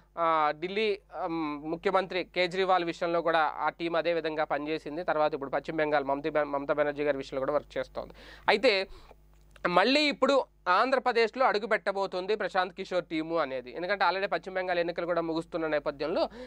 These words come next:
తర్వాత మళ్ళీ ఆ టీం ఆంధ్రప్రదేశ్కి రాబోతుంది. అయితే ఇప్పుడు ఆంధ్రప్రదేశ్కి రావాల్సిన అవసరం ఏముంది? ఇప్పుడే ఎన్నికలు లేవు ఇమ్మీడియట్గా, ఇప్పుడే మళ్ళీ ఏం ముందస్తు ఎన్నికలకు వెళ్ళే ఆలోచన లేదు, ఆ,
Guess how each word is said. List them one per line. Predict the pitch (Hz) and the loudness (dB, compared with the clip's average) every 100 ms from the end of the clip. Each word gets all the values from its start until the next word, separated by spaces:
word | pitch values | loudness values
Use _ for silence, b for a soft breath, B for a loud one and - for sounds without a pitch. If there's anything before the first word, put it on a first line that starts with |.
| - | 2
తర్వాత | 196 226 254 | 4 6 4
మళ్ళీ | 220 214 240 | 4 4 4
ఆ | 233 185 | 4 4
టీం | 190 214 | 2 2
ఆంధ్రప్రదేశ్కి | 180 180 185 185 180 - | 2 2 0 -2 -4 0
రాబోతుంది. | 160 165 156 147 131 - | 2 2 -2 -4 -10 -4
అయితే | 208 277 | -2 0
ఇప్పుడు | 240 | 2
ఆంధ్రప్రదేశ్కి | 226 262 254 247 233 | 2 2 0 0 2
రావాల్సిన | 220 185 196 220 | 2 2 0 -2
అవసరం | 185 156 160 139 | -2 -2 -6 -8
ఏముంది? | 120 113 - b b - | -8 -12 -18 b b -6
ఇప్పుడే | 190 214 214 | 2 4 6
ఎన్నికలు | 214 233 233 | 4 2 2
లేవు | 220 220 | 2 0
ఇమ్మీడియట్గా, | 208 220 214 185 202 - b b | -2 0 0 0 -4 -4 b b
ఇప్పుడే | 185 185 208 | -4 0 2
మళ్ళీ | 196 208 | 2 2
ఏం | 196 202 | 0 0
ముందస్తు | 196 202 - | -2 -4 -2
ఎన్నికలకు | 202 196 196 185 185 - B - | -4 -2 -4 -2 -2 -2 B -2
వెళ్ళే | 185 190 | 4 6
ఆలోచన | 175 190 196 | 4 2 0
లేదు, | 185 185 196 - - | 0 0 0 -4 -12
ఆ, | - | 0